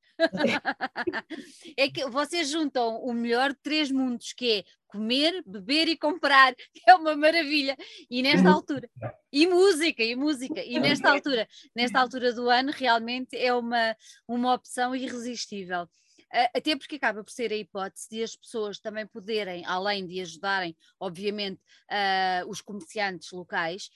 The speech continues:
Speaker 1: ah, também de poderem comprar as suas prendas de Natal diferentes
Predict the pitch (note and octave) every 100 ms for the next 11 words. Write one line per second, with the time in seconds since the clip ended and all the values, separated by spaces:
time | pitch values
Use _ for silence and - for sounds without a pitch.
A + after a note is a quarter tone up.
0 | _ _ - G#3+ G#3+ B3+ A#3+ B3 B3+ C4
1 | C#4+ D4 - D4 D4+ D4+ D4+ D#4 D#4+ C#4+
2 | D4+ D#4 E4 D#4+ - D4+ C4+ A3+ - F#3+
3 | F3 G3 F#3+ A#3 A#3+ C4+ C4+ D4 _ _
4 | _ A3+ D#4 - F#4 F4 D#4 -